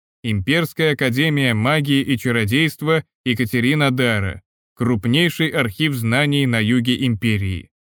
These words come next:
И теперь мне открыт туда доступ. Только на поступление нужны деньги. И много.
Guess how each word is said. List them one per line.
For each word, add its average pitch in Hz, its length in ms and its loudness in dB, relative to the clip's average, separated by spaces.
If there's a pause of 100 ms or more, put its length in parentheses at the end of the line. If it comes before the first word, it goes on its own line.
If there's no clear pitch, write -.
(560)
И 107 120 0
теперь 131 360 0
мне 170 180 0
открыт 156 380 -2
туда 156 320 0
доступ. 123 600 -2 (400)
Только 117 260 -2
на 120 140 0
поступление 131 720 -2
нужны 139 420 0
деньги. 107 640 0 (380)
И 117 120 0
много. 107 680 0